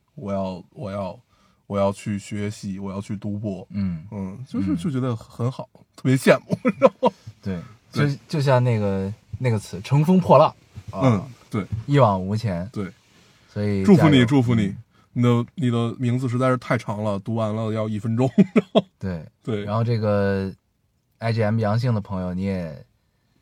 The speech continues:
Speaker 2: 这个回不了国，回不了国，没法儿回来过年，你就踏踏实实在那边儿，
Speaker 1: 待着吧。
Speaker 2: 对吧？
Speaker 1: 嗯。
Speaker 2: 这个该看病看病，该咋地咋地。
Speaker 1: 对。
Speaker 2: 那这个
Speaker 1: 我记得我二零二零，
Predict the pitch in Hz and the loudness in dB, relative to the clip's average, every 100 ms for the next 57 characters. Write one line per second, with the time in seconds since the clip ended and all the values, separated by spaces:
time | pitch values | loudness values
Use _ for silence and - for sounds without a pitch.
0 | _ - 92 87 82 80 71 57 - - | _ -12 -10 -8 -8 -10 -12 -16 -20 -20
1 | _ _ _ - 107 123 120 131 107 98 | _ _ _ -16 -6 2 4 6 4 2
2 | 117 - - 113 127 98 92 92 104 110 | -6 -12 -6 -2 0 0 -2 -2 0 0
3 | 107 101 110 113 113 104 107 110 98 90 | -2 -2 -2 -2 -4 -4 -2 -2 -4 -4
4 | 95 92 87 107 104 101 101 101 95 90 | -6 -8 -8 -6 -4 -4 -6 -4 -6 -6
5 | 85 80 - _ _ _ - - 98 85 | -8 -10 -14 _ _ _ -8 -4 -2 -4
6 | - - _ _ - 123 110 92 90 90 | -8 -14 _ _ -12 -6 -4 -4 -4 -6
7 | 90 113 107 117 107 104 104 104 104 92 | -4 -4 -2 -4 -4 -4 -4 -4 -2 -4
8 | 101 98 82 92 98 87 80 90 - _ | -4 -4 -4 -6 -6 -6 -10 -14 -16 _
9 | _ _ _ _ _ _ _ - _ _ | _ _ _ _ _ _ _ -20 _ _
10 | _ _ _ _ - 113 104 107 101 95 | _ _ _ _ -6 -2 -2 -2 -2 -2
11 | 87 87 78 - 127 185 185 104 185 180 | -6 -8 -12 -2 2 4 2 2 2 2
12 | 180 196 123 107 123 175 | 4 2 2 0 0 -2